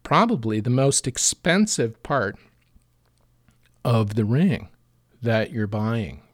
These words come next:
right? So you don't want to get lost. But at the same time, you want it to show it off. So that's the yin, yin and yang bit. How do you show it off, yet protect it? You put it in a cage,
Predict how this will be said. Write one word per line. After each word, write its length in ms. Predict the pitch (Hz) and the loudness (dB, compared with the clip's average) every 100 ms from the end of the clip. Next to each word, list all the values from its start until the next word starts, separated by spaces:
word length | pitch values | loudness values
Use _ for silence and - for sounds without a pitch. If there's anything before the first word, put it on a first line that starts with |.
| - | -16
right? 260 | 76 90 - _ _ _ _ _ _ _ _ _ _ _ _ _ | -14 -14 -16 _ _ _ _ _ _ _ _ _ _ _ _ _
So 140 | - 123 | -2 0
you 60 | |
don't 100 | 131 | 2
want 100 | 160 | 2
to 60 | 151 | 2
get 160 | 160 | -2
lost. 500 | 135 127 151 101 - - _ _ - | -2 -4 -4 -6 -12 -18 _ _ -2
But 140 | 135 | -2
at 40 | |
the 60 | 147 | 0
same 260 | 135 190 226 | 0 2 2
time, 220 | 196 151 | 2 2
you 80 | 143 | 2
want 160 | 170 | 2
it 80 | 151 | -2
to 80 | 135 | -4
show 380 | 120 - 117 113 | -6 -2 0 0
it 80 | |
off. 420 | 107 135 92 - - _ _ _ - | -2 -2 -6 -8 -16 _ _ _ -12
So 160 | - | -4
that's 260 | 123 165 - | 0 0 0
the 120 | 123 | -2
yin, 240 | 113 113 - | 0 -2 -2
yin 300 | 110 107 107 | -2 0 0
and 120 | 98 | -4
yang 460 | 95 92 87 78 78 _ - | -6 -8 -10 -12 -18 _ -12
bit. 260 | 90 - - _ _ _ _ _ _ _ - | -12 -12 -20 _ _ _ _ _ _ _ -12
How 180 | - 160 | -2 0
do 60 | |
you 80 | 226 | 2
show 280 | - 190 180 | 2 2 2
it 80 | 143 | 2
off, 440 | 113 104 185 - - - - - - - - _ - | 0 -2 -4 -8 -20 -20 -20 -20 -20 -20 -20 _ -6
yet 540 | 117 110 110 - - - - _ _ _ _ - _ _ _ _ | 0 0 0 -6 -14 -16 -20 _ _ _ _ -20 _ _ _ _
protect 380 | - 120 135 - | -8 -2 -2 -4
it? 160 | - - | -12 -8
You 140 | - 127 | 0 0
put 160 | 156 | 4
it 100 | 156 | 4
in 140 | 147 143 | 4 2
a 40 | |
cage, 640 | 131 120 120 85 87 - | -2 -2 -2 -4 -10 -16